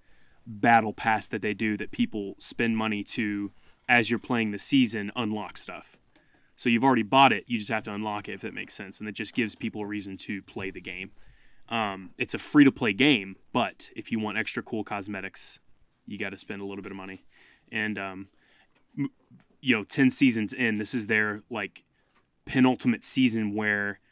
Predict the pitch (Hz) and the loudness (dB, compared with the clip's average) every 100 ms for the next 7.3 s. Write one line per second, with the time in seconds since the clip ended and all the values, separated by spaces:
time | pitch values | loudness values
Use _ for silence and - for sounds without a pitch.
0 | _ - 117 127 120 110 117 110 113 117 | _ -2 4 6 6 4 2 0 -2 2
1 | 117 113 113 104 - 110 - 110 113 104 | 2 2 -2 -2 0 -2 -2 -2 0 2
2 | 110 107 110 104 107 113 110 110 104 110 | 0 0 -2 -4 -6 -6 -2 -2 -2 -4
3 | 107 110 - 110 107 107 104 95 - _ | -4 -8 -4 -2 0 -2 -4 -10 -16 _
4 | _ _ _ 110 104 98 95 - 120 117 | _ _ _ -6 -4 -6 -10 -10 -4 -2
5 | 120 107 127 127 107 110 101 101 - - | 0 2 4 4 2 -4 -4 -2 -4 -4
6 | _ _ _ _ _ 107 104 98 113 101 | _ _ _ _ _ -6 -6 -2 -2 0
7 | 104 - | -2 -2